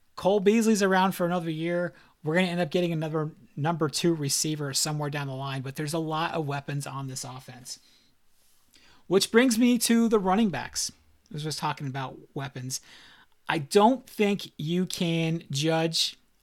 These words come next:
a running back's effectiveness just by looking at the stat line, especially when they're splitting carries. If you even pay attention to folks like Saquon Barkley, Christian McCaffrey,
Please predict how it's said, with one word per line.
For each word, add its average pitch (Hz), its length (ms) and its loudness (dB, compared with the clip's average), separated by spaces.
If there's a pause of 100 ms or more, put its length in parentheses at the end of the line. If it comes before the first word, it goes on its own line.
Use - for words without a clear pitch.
(100)
a 160 80 2
running 156 400 0
back's 151 300 -2
effectiveness 131 880 -6 (380)
just 156 480 0
by 190 140 4
looking 147 500 -2
at 135 260 -6 (560)
the 160 100 -6
stat - 320 -2
line, 113 300 -10 (600)
especially 165 1000 2 (180)
when 156 240 -4
they're 147 120 -6
splitting 165 400 -4
carries. 143 440 -10 (600)
If - 220 -4
you 233 180 -2
even 233 280 0
pay 208 180 -2
attention 165 540 -6 (1200)
to 165 100 -4
folks 156 280 -4
like 131 260 -8
Saquon 127 420 -8
Barkley, 214 580 0
Christian 123 460 -8
McCaffrey, 165 800 -6